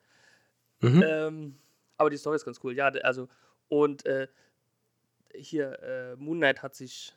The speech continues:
Speaker 2: äh, dementsprechend in der Serie ein paar Fähigkeiten und, äh, Waffen der Avengers, äh, angeeignet. Ist ganz cool.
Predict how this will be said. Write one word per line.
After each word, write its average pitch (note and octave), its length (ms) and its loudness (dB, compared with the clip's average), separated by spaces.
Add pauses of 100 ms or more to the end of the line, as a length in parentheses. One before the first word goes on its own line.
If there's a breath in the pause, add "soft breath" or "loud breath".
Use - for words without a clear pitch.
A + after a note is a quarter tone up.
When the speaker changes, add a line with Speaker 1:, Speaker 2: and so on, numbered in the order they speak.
(440)
Speaker 2:
äh, B2+ 240 -6 (120)
dementsprechend B2+ 600 -14
in A#2+ 140 -16
der A#2 160 -18
Serie B2 340 -18
ein A#2+ 140 -20 (360)
paar B2 260 -2
Fähigkeiten B2+ 720 -2
und, A#2+ 280 -10 (760)
äh, A#2+ 320 -12 (100)
Waffen B2+ 440 -10
der A#2 280 -6
Avengers, B2+ 680 -4 (240)
äh, C3+ 160 2
angeeignet. D3+ 560 -2
Ist - 120 -16
ganz - 260 -8
cool. A3+ 160 -2